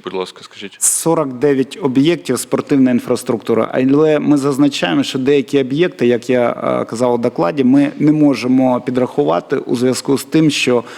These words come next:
Speaker 2: вони знаходяться на окупованій території. І
Speaker 1: Чи,
Speaker 2: ц-,
Speaker 1: чи
Speaker 2: так,
Speaker 1: на
Speaker 2: так.
Speaker 1: дві тисячі двадцять четвертий рік є державне фінансування на от, ну, хоча б якась, е, з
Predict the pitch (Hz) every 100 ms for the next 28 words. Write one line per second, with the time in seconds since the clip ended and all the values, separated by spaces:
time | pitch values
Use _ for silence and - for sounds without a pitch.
0 | - 131 139 131 127 - 147 123 113 123
1 | 120 123 123 113 117 131 131 123 120 117
2 | 113 - 120 113 110 104 - - - -
3 | - - - - 135 - - - 247 269
4 | - - - 131 120 120 117 117 131 -
5 | 123 117 110 113 - 117 - 117 113 -
6 | 117 151 131 120 120 104 101 104 101 113
7 | 127 117 98 98 - 92 _ - - 95
8 | - 101 - 98 95 - 98 - - -
9 | 90 90 87 - -